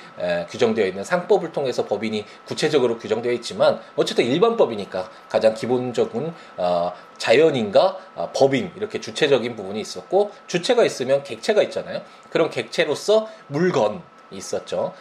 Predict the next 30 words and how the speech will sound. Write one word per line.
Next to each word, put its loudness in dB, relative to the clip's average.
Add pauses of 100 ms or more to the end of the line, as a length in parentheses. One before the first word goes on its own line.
(200)
물건이 0
있었고 -2 (100)
가장 -2
대표적으로 -4
부동산과, -2 (220)
아, -8
동산이 -2
있었고 -2 (120)
뭐 -6
과실 -6
부분 -10
뭐 -8
이런 -10
부분도 -16
있었죠. -6 (400)
그 4 (100)
주체와 2
객체 0
이후에 0 (240)
그럼 4
어떤 4
행위를 2
통해서 2
권리와 2
의무가 2
발생하느냐, -2 (160)
그게 0
바로 2
법률 0
행위였고 -2